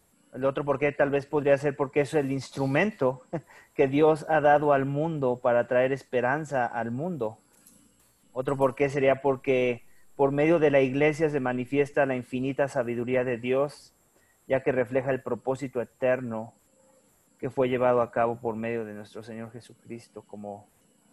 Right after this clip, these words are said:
lo vemos en Efesios dos diez. Eh, porque la iglesia es la columna y el sostén de la verdad, y sin la iglesia proclamando esa verdad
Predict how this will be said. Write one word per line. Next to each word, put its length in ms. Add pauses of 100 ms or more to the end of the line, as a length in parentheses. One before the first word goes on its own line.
lo 220
vemos 400
en 140
Efesios 500
dos 220
diez. 480 (720)
Eh, 240
porque 260
la 100
iglesia 280
es 80
la 160
columna 600
y 80
el 80
sostén 340
de 100
la 120
verdad, 400
y 80
sin 180
la 80
iglesia 560
proclamando 580
esa 180
verdad 480